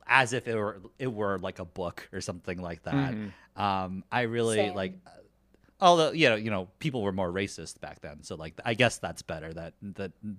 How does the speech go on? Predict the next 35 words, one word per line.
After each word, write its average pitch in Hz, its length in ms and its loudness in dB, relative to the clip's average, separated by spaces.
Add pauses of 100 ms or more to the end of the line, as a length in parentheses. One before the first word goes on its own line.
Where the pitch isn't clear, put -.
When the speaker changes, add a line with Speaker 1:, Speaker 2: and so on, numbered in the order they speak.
(120)
Speaker 1:
that 95 180 -4
now 90 220 -4
we're 85 260 -8 (480)
a 107 60 -4
li-, 175 340 6
<laughs> - 0 -
that's 196 300 12
a 175 40 10
little 113 300 4
better. 85 320 -4
But 90 220 0 (300)
anyways, 117 680 8
uh, 175 680 10
<laughs> - 40 4
like, 240 220 12
uh, 185 120 6 (480)
any 220 200 12
other 208 200 12
themes, 170 420 8
any 147 200 8
other, 139 320 8
uh, 113 300 8
things 113 220 0
you 110 60 -2
wanna 107 220 4
point 98 260 0
out 92 220 2
about, 87 260 0
like, 85 200 -4
what 110 140 2
this 98 140 -4
album 87 220 -2
is 82 100 -12
actually 78 320 -8
about? 78 300 -12